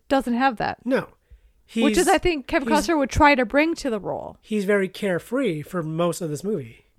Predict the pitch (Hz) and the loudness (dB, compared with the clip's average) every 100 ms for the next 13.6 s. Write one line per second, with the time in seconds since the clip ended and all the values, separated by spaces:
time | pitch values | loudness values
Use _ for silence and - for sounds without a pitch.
0 | - 240 196 233 269 294 - 262 - 214 | -14 -10 -6 -2 0 0 -4 -10 -4 -6
1 | 208 247 262 208 - - - - - 214 | -2 -2 -2 -8 -8 -8 -8 -8 -10 -12
2 | 233 220 _ _ _ - 285 - _ 247 | -8 -10 _ _ _ -10 -10 -10 _ -4
3 | 254 262 247 262 247 254 214 208 175 160 | 2 4 4 4 4 4 4 4 2 2
4 | 202 175 151 - - - - _ _ - | 0 -4 -10 -12 -16 -18 -20 _ _ -12
5 | 151 143 131 123 127 320 - - - 247 | -8 -8 -10 -14 -2 -2 -2 -8 -12 -4
6 | 277 269 277 247 - 240 214 202 202 254 | -2 0 -2 -4 -4 -4 -2 -6 -2 -2
7 | 269 247 247 240 196 196 - _ _ _ | 0 -4 -4 -4 -8 -8 -12 _ _ _
8 | _ _ 180 208 196 123 151 _ - - | _ _ 2 4 4 0 -18 _ -20 -4
9 | 214 160 165 240 165 - 220 - 294 220 | -2 0 4 4 4 -2 -2 4 4 6
10 | 392 381 349 277 269 233 - - - 320 | 4 4 2 -2 -4 -4 -4 -4 2 2
11 | 330 330 294 240 175 - 190 165 311 294 | 4 4 2 0 -4 0 2 4 4 6
12 | 165 180 160 - 269 220 180 175 151 147 | 4 2 -2 2 4 4 2 0 0 -4
13 | 139 - - 202 - | -6 -14 -16 -16 -14